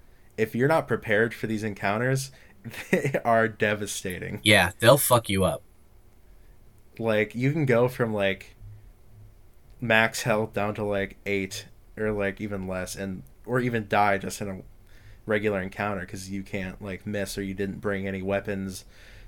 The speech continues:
Speaker 1: um, or, like, you, you just can't do enough damage.
Speaker 2: Mm-hmm.
Speaker 1: And, uh, yeah.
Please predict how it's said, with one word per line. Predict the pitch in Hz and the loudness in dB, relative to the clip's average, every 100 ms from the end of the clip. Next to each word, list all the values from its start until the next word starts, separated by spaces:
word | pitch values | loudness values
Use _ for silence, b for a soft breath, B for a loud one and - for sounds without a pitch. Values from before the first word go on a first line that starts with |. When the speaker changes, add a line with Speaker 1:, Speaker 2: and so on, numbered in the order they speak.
| b | b
Speaker 1:
um, | 95 95 90 87 87 90 - - - - - - - - - - - - | -10 -8 -8 -10 -12 -16 -20 -20 -20 -20 -20 -20 -20 -20 -20 -20 -20 -14
or, | 104 101 | -6 -4
like, | 98 95 95 | -2 -6 -6
you, | 107 95 | -10 -10
you | 117 | -10
just | 104 104 | -8 -10
can't | - 107 90 | -4 -6 -4
do | 101 | -6
enough | 92 90 | -6 -6
damage. | 104 95 95 85 - - - - | -4 -2 -4 -8 -14 -18 -12 -4
Speaker 2:
Mm-hmm. | 95 87 - - - - - - - - - - - - | -2 -2 -6 -14 -20 -20 -20 -20 -20 -20 -20 -20 -20 -18
Speaker 1:
And, | 104 101 92 92 | -10 -8 -8 -10
uh, | 92 90 90 98 | -12 -12 -14 -10
yeah. | 95 87 | -8 -6